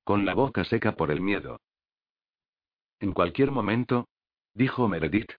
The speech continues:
sonriendo salvajemente. "Solo recuérdame que corte su cabeza más tarde". Entonces ella se fue, dando vueltas por la habitación con el bastón levantado.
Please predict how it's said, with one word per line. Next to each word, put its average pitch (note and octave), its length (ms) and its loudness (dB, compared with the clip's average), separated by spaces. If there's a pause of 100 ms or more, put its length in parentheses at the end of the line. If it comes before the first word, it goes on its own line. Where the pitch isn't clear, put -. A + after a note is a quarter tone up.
sonriendo A2 640 2
salvajemente. E2 920 -2 (1080)
"Solo A2+ 280 0
recuérdame F#2+ 640 0
que F2 120 0
corte A2 340 2
su G2 120 0
cabeza G#2+ 420 0
más G#2 220 -2
tarde". C2 340 -4 (1080)
Entonces G#2+ 580 0
ella A#2 240 2
se F2 140 -4
fue, A#2 260 2 (100)
dando G#2 380 4
vueltas A2+ 440 2
por G2+ 140 0
la F#2+ 120 0
habitación G2 500 2
con F2+ 160 2
el D#2+ 100 -2
bastón G#2+ 400 0
levantado. D2 640 0